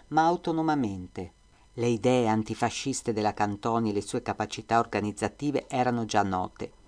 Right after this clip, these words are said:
Per questo le venne chiesto direttamente dai capi della resistenza friulana di assumere incarichi di responsabilità. Io non sono una che si entusiasma facilmente,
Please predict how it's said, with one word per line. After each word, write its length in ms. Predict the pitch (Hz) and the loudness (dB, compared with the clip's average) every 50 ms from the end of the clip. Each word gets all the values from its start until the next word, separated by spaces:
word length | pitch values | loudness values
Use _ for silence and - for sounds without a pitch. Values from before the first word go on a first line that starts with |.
| - - | -10 -6
Per 140 | - 135 - | -4 -2 0
questo 300 | - 165 - - - 139 | 0 0 0 0 0 2
le 120 | 123 120 | 2 4
venne 280 | 107 127 127 131 127 117 | 4 4 4 2 2 -2
chiesto 400 | - - 117 101 - - - 107 | -2 0 -2 -2 -2 -2 -6 -4
direttamente 760 | 92 104 101 95 92 - - 107 107 117 127 135 139 135 113 | -2 -2 -2 -4 -2 0 0 2 2 2 2 0 0 -2 -2
dai 180 | 92 95 95 | -2 -2 -2
capi 300 | - - 107 110 - 107 | 0 2 2 2 2 0
della 180 | 92 98 92 92 | -4 -4 -2 -2
resistenza 640 | 90 98 87 95 92 - - - 117 110 107 - 104 | -4 -4 -6 -6 -8 -4 0 0 0 0 0 -4 -6
friulana 580 | - - 107 101 98 98 95 92 92 95 107 - | -8 -6 -4 -2 -2 0 0 0 0 0 -2 -2
di 120 | - 131 | 0 0
assumere 540 | 139 135 - - - 151 131 107 104 104 110 | -2 -2 -2 -4 -4 -2 -2 0 2 0 0
incarichi 520 | 113 127 - - 143 143 143 151 151 - | 0 -2 -2 -2 0 0 0 -2 -4 -4
di 120 | 131 120 120 | -2 0 0
responsabilità. 1000 | 117 127 - - 135 131 120 - - 117 107 113 107 113 107 - - 90 78 - - _ _ _ - - _ - - - - - - - - - - - - | -2 -2 -2 -2 -2 -2 0 0 0 0 0 0 -2 -2 -4 -2 -2 -2 -2 -2 -4 _ _ _ -20 -20 _ -20 -20 -20 -20 -20 -20 -20 -20 -20 -20 -10 -2
Io 220 | - 165 185 165 | 2 4 4 6
non 180 | 156 147 135 131 | 6 6 6 4
sono 340 | - - 139 123 117 117 | 4 4 2 4 4 4
una 240 | 113 110 110 110 107 | 4 4 4 4 2
che 120 | 107 - 107 | 0 -2 -6
si 140 | - - | -4 -2
entusiasma 600 | 123 110 104 110 110 101 - 117 110 - - 110 | -2 -2 -2 -4 -4 0 2 2 2 2 0 -2
facilmente, 880 | 107 - 110 - - - 117 101 98 101 98 95 92 95 - - 98 - | -2 -4 -6 -6 -4 -4 -4 -4 -4 -4 -4 -6 -8 -10 -10 -12 -14 -14